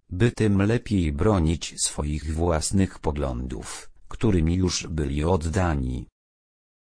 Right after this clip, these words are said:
Ateńczycy nadzwyczaj pobożni. Przekład króla Jakuba podaje, że apostoł zaczął swoje przemówienie od zarzucenia swoim słuchaczom, że są nadzwyczaj przesądni.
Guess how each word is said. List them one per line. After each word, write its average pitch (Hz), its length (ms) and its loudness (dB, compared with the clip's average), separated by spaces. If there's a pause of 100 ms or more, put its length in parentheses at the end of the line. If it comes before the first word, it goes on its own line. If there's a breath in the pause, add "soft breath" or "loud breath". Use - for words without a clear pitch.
(420)
Ateńczycy 120 760 2
nadzwyczaj 90 800 2
pobożni. 73 920 -2 (1160)
Przekład 120 600 2
króla 139 400 4
Jakuba 101 600 2
podaje, 82 680 0 (240)
że 90 320 2
apostoł 113 600 2
zaczął 131 500 2
swoje 85 500 2
przemówienie 120 960 2
od 92 220 -2
zarzucenia 85 920 2
swoim 82 560 2
słuchaczom, 69 920 -4 (240)
że 85 180 0
są 85 320 2
nadzwyczaj 90 800 2
przesądni. 82 960 0